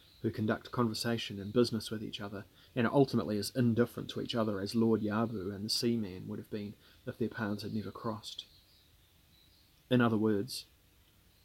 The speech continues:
we are members of a liberal democracy. <laughs> I love the way Sloterdijk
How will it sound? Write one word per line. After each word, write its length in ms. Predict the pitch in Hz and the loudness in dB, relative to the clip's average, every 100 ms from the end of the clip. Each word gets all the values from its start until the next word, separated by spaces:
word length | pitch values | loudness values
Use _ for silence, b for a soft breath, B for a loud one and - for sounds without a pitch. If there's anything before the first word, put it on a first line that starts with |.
| _ - - _ | _ -20 -20 _
we 180 | 131 120 | 6 8
are 120 | 107 | 8
members 520 | 107 113 107 107 98 - | 4 2 2 2 -2 -4
of 180 | 110 | -4
a 60 | 107 | -2
liberal 520 | 107 113 113 107 107 110 | 2 2 0 -2 -4 -6
democracy. 720 | 101 107 113 110 - 120 123 _ _ _ _ - _ _ _ _ - - - - - - - - - - - _ _ _ - B B B B B - | -4 -2 -4 -8 -8 -10 -12 _ _ _ _ -20 _ _ _ _ -20 -20 -20 -20 -20 -20 -20 -20 -20 -20 -20 _ _ _ -20 B B B B B -4
<laughs> 160 | - - | -2 4
I 120 | 123 - - - - - - - - _ _ _ - B B B B - - 143 - - - - - - _ - - - - _ - - 139 - - - - - - _ _ - B B B - 110 | 4 4 -6 -6 -14 -18 -20 -20 -20 _ _ _ -20 B B B B -12 2 2 2 -12 -16 -20 -20 -20 _ -20 -18 -18 -20 _ -10 -2 -2 -2 -12 -18 -20 -20 -20 _ _ -20 B B B -4 4
love 240 | 117 107 | 4 6
the 80 | 113 | 2
way 140 | 104 | 2
Sloterdijk 640 | 107 - 117 110 101 101 | 4 6 6 2 0 -4